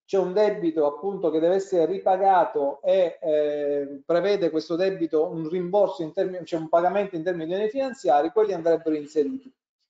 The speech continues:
Ci sono diverse casistiche, diverse prassi, sapete che noi andiamo a calcolare la P F N in diverse modalità,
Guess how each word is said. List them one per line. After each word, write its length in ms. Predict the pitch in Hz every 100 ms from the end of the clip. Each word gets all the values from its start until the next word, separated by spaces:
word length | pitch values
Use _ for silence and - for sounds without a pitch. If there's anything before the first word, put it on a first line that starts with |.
| _ _ _ _ _ _
Ci 80 | 185
sono 220 | 233 285
diverse 400 | 220 208 208 202
casistiche, 580 | 196 196 254 - 208 170
diverse 400 | 175 175 180 180
prassi, 500 | 190 196 190 - 165
sapete 360 | 170 165 185 170
che 80 |
noi 120 | 165 170
andiamo 200 | 170 165
a 80 |
calcolare 380 | 160 160 185 175
la 60 | 160
P 200 | 170 156
F 60 |
N 160 | 190 175
in 80 | 160
diverse 320 | 160 151 180
modalità, 840 | 160 156 165 160 151 165 254 -